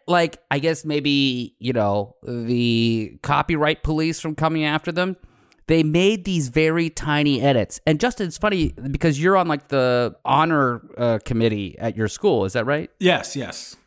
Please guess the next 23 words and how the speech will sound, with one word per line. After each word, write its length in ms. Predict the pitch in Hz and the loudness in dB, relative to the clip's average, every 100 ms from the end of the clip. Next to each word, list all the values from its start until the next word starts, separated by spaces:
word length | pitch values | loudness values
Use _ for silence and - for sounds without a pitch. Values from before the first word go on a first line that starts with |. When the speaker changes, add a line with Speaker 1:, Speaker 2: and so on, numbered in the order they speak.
| _ | _
Speaker 1:
And 120 | 151 139 | -2 2
so 120 | 180 | 0
you, 300 | 165 226 220 | 2 0 0
you 240 | 185 220 | 0 -2
kind 220 | 196 202 190 | 0 0 0
of, 120 | 165 | 2
like, 240 | 170 156 | 2 2
suss 320 | - 196 180 | 0 0 -2
these 260 | - 180 147 | -4 -4 -2
things 280 | 175 160 160 | 0 0 0
out. 220 | 180 147 | 0 2
But 100 | 139 | 2
I 60 | 151 | 2
remember, 360 | 165 185 160 | 2 2 2
like, 300 | 135 131 - | 2 0 2
most 240 | 107 180 160 | 0 2 0
of 80 | |
the 40 | 131 | 0
time, 260 | 135 127 | 2 2
the 100 | 113 | 0
students 340 | - 147 131 117 | 0 0 0 0
just, 240 | 127 - | -4 -2
like, 140 | 104 | -2